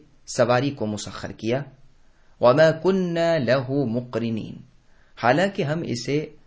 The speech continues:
اپنے قابو میں کرنے کی طاقت نہیں رکھتے تھے،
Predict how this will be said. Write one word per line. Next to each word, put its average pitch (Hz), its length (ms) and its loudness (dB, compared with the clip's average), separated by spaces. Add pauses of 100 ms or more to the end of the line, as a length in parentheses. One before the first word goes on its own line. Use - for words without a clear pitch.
(260)
اپنے 185 440 0
قابو 117 320 2
میں 131 120 -2
کرنے 117 340 -2
کی 120 140 -6
طاقت 113 460 -2
نہیں 107 280 -4
رکھتے 110 320 -4
تھے، 135 300 -6